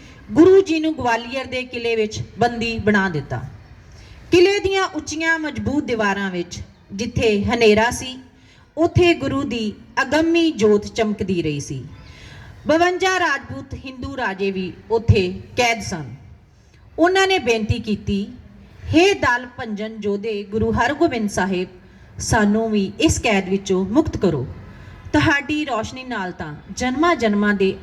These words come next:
ਅੰਧਕਾਰ ਤੋਂ ਮੁਕਤੀ ਮਿਲ ਜਾਂਦੀ ਹੈ।" ਸਵਾ ਦੋ ਸਾਲ ਬਾਅਦ ਜਹਾਂਗੀਰ ਨੇ ਗੁਰੂ ਜੀ ਨੂੰ ਜਦੋਂ ਰਿਹਾ ਕੀਤਾ, ਤਾਂ ਗੁਰੂ ਜੀ ਨੇ ਬਚਨ ਕੀਤਾ, "ਮੈਂ ਤਾਂ ਜਾਵਾਂਗਾ,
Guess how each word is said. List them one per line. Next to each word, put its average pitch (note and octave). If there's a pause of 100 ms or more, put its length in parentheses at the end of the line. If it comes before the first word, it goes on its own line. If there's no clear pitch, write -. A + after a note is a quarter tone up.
ਅੰਧਕਾਰ G3+
ਤੋਂ F#3
ਮੁਕਤੀ G#3
ਮਿਲ G#3+
ਜਾਂਦੀ C#3+
ਹੈ।" B2 (920)
ਸਵਾ F#4
ਦੋ D#4+
ਸਾਲ C#4+
ਬਾਅਦ F#3+ (380)
ਜਹਾਂਗੀਰ A3
ਨੇ F#3 (140)
ਗੁਰੂ G#3
ਜੀ G#3
ਨੂੰ G3+
ਜਦੋਂ F#3
ਰਿਹਾ F#3
ਕੀਤਾ, D#3+ (240)
ਤਾਂ B3
ਗੁਰੂ B3
ਜੀ C4+
ਨੇ B3+
ਬਚਨ G#3+
ਕੀਤਾ, F3 (480)
"ਮੈਂ D4
ਤਾਂ F#4+
ਜਾਵਾਂਗਾ, B3+